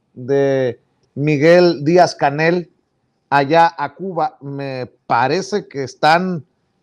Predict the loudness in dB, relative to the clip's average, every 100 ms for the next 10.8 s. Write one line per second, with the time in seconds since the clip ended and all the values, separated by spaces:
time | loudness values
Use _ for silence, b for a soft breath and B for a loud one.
0 | _ _ _ _ _ -6 -6 -2 0 0
1 | -4 -4 -6 -4 -4 -6 -12 _ _ _
2 | -6 0 0 2 0 2 2 0 -8 _
3 | _ _ _ _ -10 -6 -4 -2 -4 0
4 | -2 0 2 4 4 4 4 2 0 _
5 | _ _ _ _ _ _ _ _ _ _
6 | -20 B B _ _ _ _ _ _ _
7 | _ _ _ _ _ _ _ _ _ _
8 | _ -4 -2 0 -2 -4 -6 -8 -6 -6
9 | -4 -8 -8 -10 -10 -8 -4 -2 -4 -8
10 | -8 -4 -2 -2 -2 -2 -4